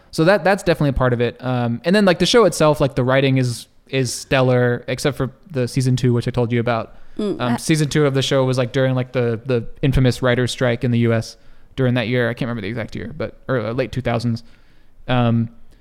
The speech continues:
Speaker 1: and, uh, and, like, the, and you'll see as you watch, 'cause you've only watched the first season, as, when
Speaker 2: Yeah.
Speaker 1: you finish all five seasons, the arc, uh, like, the character arc of, um, of the coach, of Coach Taylor
Speaker 2: Yeah.
Speaker 1: and, and his wife and his family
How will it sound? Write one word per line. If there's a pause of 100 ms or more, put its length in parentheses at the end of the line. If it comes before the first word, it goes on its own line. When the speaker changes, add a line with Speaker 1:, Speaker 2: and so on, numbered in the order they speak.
(420)
Speaker 1:
and,
uh,
and,
like,
the,
and
you'll
see
as
you
watch,
'cause
you've
only
watched
the
first
season,
as,
when
Speaker 2:
Yeah.
Speaker 1:
you
finish
all
five
seasons, (340)
the
arc, (100)
uh,
like,
the
character
arc
of,
um,
of
the
coach,
of
Coach
Taylor
Speaker 2:
Yeah. (120)
Speaker 1:
and,
and
his
wife
and
his
family